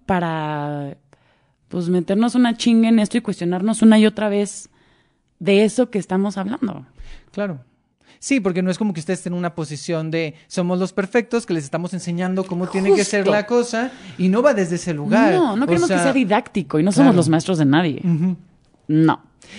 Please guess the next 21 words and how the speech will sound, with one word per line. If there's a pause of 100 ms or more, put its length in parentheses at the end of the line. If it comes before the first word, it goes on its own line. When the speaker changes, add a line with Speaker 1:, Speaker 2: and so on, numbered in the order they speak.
(120)
Speaker 2:
Pero
sí
creo
que
lo
que
hace
esta
obra
es
que
también,
y
esto
lo
sentí
más
en
esta
temporada, (380)
es,